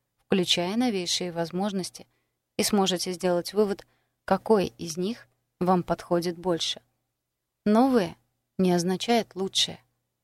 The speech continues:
по крайней мере, для всех женщин без исключения. Кроме того,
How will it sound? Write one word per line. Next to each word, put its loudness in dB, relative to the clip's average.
по 4
крайней 4
мере, 0
для 2
всех 0
женщин -2
без -12
исключения. -8
Кроме 2
того, -2